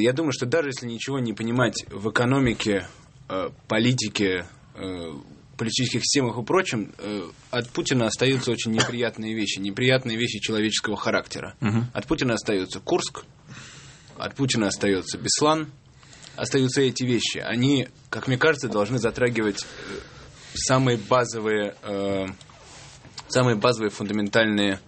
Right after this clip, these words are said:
Speaker 1: э, кирпичи в любом человеке. Я, понятно, что плохо отношусь к периоду правления Путина. Это было счастливое время для меня. Я вырос, э, у меня началась, э,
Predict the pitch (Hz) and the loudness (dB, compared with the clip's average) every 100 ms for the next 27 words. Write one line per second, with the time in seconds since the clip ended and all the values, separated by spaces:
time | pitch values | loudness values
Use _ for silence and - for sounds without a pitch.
0 | - - - - 98 - 104 110 127 107 | -20 -20 -18 -14 -4 -2 0 2 2 2
1 | 101 104 - 110 104 95 - - - - | 0 0 0 2 4 2 -2 -10 -14 0
2 | 120 131 - - _ - - - - 139 | 4 4 2 -8 _ -20 -20 -8 0 4
3 | 143 127 110 - 110 104 - - - - | 4 2 -6 0 2 2 0 -18 -20 -20
4 | - - - - 131 123 - 90 101 92 | -20 -20 -20 -2 2 2 0 -8 -10 -8
5 | 95 123 - - 98 71 - - - 110 | -8 -8 -10 -8 -8 -8 -10 -12 -2 0
6 | 107 107 107 110 110 110 98 - 113 135 | 2 2 2 2 0 -2 -2 -4 -2 0
7 | 156 160 156 156 170 165 165 151 104 82 | 2 2 2 2 2 2 2 2 0 -2
8 | 80 76 64 - - - - - - - | -6 -10 -12 -14 -20 -20 -20 -20 -18 0
9 | 120 151 139 104 80 76 85 107 147 131 | 4 4 4 0 -4 -8 -2 2 2 0
10 | - - 92 87 85 80 78 82 85 98 | -4 -8 -6 -4 -4 -6 -8 -10 -6 0
11 | 113 127 98 101 120 - 87 71 | 2 2 2 2 2 -2 -6 -6